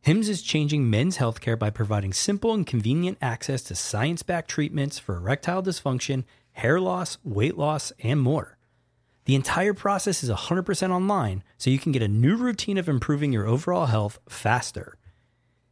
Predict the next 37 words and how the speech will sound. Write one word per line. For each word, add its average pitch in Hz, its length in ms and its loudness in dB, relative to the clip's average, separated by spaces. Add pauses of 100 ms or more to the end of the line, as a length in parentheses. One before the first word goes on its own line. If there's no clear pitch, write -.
Hims 208 280 4
offers 156 380 0
an 120 100 2
array 113 260 2
of 104 120 -2
high-quality 180 680 0
options, 104 600 -2
including 95 400 -2
pills 156 320 2
or 220 80 -2
chews 190 320 -2
for - 160 -4
E 175 220 -2
D, 107 280 0 (380)
and 101 120 -2
serums, 175 600 0
sprays, 151 560 0
or 98 100 -6
oral 143 320 2
options 135 440 -2
for 156 100 -2
hair 180 220 0
loss. - 480 -10 (680)
If 117 140 0
prescribed, 127 600 0 (220)
your 127 120 6
medication 147 560 2
ships - 440 -2
directly 110 760 0
to - 160 0
you 95 240 -4 (580)
for 107 160 -2
free 175 460 0 (120)
and 117 140 2
in 98 60 -2
discreet 95 520 -2
packaging. - 540 -4